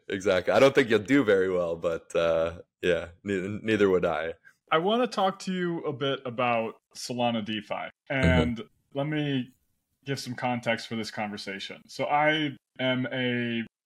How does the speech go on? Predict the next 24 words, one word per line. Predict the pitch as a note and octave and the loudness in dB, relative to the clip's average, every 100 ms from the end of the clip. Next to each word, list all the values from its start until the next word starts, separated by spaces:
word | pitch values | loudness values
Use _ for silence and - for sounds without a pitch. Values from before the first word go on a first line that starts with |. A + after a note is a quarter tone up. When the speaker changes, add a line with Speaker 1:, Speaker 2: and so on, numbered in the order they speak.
| - | -10
Speaker 2:
recovering | B2 A#2 D#3+ D#3 D#3+ C#3+ | -8 -2 -2 0 -4 -4
eth | A#2 A#2+ A#2 | -4 -4 -4
maxi. | A#2 G#2+ - A2 A#2 - _ _ _ _ _ - - - | -6 -6 -6 -8 -8 -12 _ _ _ _ _ -8 -8 -2
Uh, | B2 A2 G#2+ G#2+ G2 G2 - - - | 2 2 4 2 2 -2 -6 -14 -18
Speaker 1:
<laughs> | - - _ - | -18 -20 _ 0
Speaker 2:
not | A3 A3 | 0 0
necessarily. | G#3 F#3+ D3+ | -2 -2 -2
I, | E3+ A3 G3 A3+ | 0 -2 -2 -6
I | |
just, | A3 F#3+ - | -8 -10 0
I'm, | F#3+ F#3 D#3+ | 0 0 -6
I've | D#3+ | -8
been | D3+ F#3 | -4 -4
in | E3+ | -4
crypto | D#3 D3 C#3 | -6 -6 -10
for | - | -6
a | B2+ | -4
while. | A#2+ A#2 | 0 0
I | A2 | -2
like | A#2+ B2 A#2+ | -2 -4 -2
all | A2 | -4
the | G#2 | -4
shit. | - G2+ G2 | -8 -8 -8
<laughs> | - | -12